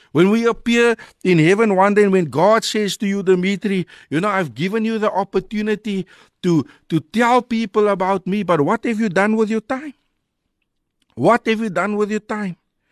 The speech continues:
And even when we look at the Bible, where generations later, the son of David, who is Jesus, came onto the scene.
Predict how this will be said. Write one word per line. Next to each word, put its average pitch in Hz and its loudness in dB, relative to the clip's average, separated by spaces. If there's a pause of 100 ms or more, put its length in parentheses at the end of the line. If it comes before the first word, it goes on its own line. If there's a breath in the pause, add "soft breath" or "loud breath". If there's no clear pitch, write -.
(340 soft breath)
And 190 2
even 269 0
when 208 -2
we 214 0
look 202 -2
at 247 -4
the 226 2
Bible, 202 2 (200 loud breath)
where 160 4
generations 190 0
later, 185 0 (180 loud breath)
the 165 0
son 233 0
of 190 -2
David, 202 -2
who 170 0
is 165 -2
Jesus, 208 -4
came 214 0
onto 214 -4
the 214 -6
scene. 269 -10